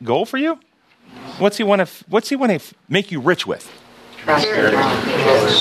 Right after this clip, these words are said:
Speaker 1: Yeah, the fruits of the Spirit. Patience, kindness, meekness, gentleness, love, self-control. He wants to make you, uh, rich in the things of, of heaven. Joy, love, peace,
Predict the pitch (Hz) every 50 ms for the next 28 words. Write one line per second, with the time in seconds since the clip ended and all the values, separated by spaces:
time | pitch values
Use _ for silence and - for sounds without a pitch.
0 | - - - - - - - - - - - - - - - - - - - -
1 | - 131 135 123 - 151 131 - - 151 165 160 - 262 294 294 - - - _
2 | _ _ - - - - _ _ _ _ - 113 107 107 - 151 131 - - -
3 | 113 113 117 120 135 - - - 110 117 117 - - - - - 104 110 123 135
4 | 147 143 - - 101 117 131 147 147 - - - 120 107 - - - 127 - -
5 | 135 127 131 143 156 156 _ _ _ _ _ _ _ _ _ 156 151 160 156 -
6 | - 160 147 143 151 156 143 - - 165 156 143 131 - - - _ _ - 127
7 | 131 - - 117 104 104 123 185 220 - - - - 135 147 147 139 - - 131
8 | 131 127 120 127 120 107 - - 113 - - - 165 131 98 85 82 - - -
9 | _ _ - 135 131 131 123 101 87 90 98 _ _ _ _ _ - 107 123 123
10 | 110 95 - _ _ - - 143 131 110 - - - -